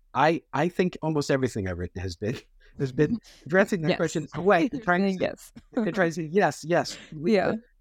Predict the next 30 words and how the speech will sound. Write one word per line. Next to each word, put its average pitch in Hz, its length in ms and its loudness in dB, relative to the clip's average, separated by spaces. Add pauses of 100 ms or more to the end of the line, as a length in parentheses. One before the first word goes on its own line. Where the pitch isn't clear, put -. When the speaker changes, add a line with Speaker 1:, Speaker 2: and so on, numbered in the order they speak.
Speaker 1:
the 160 300 4
experiences 202 800 0
you 170 120 2
can 143 180 -2
have 131 320 4 (140)
with 123 180 -8
computers 117 600 -4 (180)
are, 117 440 2 (640)
are 117 140 4
different. 98 600 2
But 123 140 0
yes, 156 340 4
you, 151 160 2 (100)
you, 156 160 -4 (100)
you 160 220 0
can 147 200 0
have, 214 480 0 (760)
we, 175 280 2
we, 196 300 0
it, - 160 -2 (320)
like, 147 220 2 (420)
fe-, - 440 0
you 156 140 -2
know, 98 100 -4 (320)
I 175 140 2
don't 202 260 2
like, 156 300 2 (240)
um, 120 300 0 (520)
triple - 320 0
speed 135 440 0